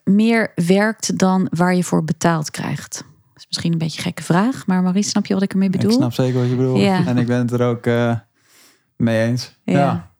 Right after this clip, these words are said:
Speaker 2: Ja, ik werk, ja, ik denk dat ik zeker veel meer werk dan, eh,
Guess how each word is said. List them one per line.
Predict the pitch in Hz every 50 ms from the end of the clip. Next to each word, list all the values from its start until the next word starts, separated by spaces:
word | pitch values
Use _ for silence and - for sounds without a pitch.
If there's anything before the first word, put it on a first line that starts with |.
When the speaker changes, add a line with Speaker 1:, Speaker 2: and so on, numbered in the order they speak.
| _ _ _ _ _ _ _ _ -
Speaker 2:
Ja, | - 98 92
ik | 87 87 -
werk, | 90 92 90 87 - _ _ - - - _
ja, | - - 87 90 87
ik | 87 87 98 - _
denk | - - 92 95
dat | 98 101
ik | 107 - -
zeker | - - 113 113 110 120 104
veel | 104 107 107 104 104
meer | 104 104 104 104 98
werk | 101 101 101 101 -
dan, | - 107 101 101 101
eh, | 104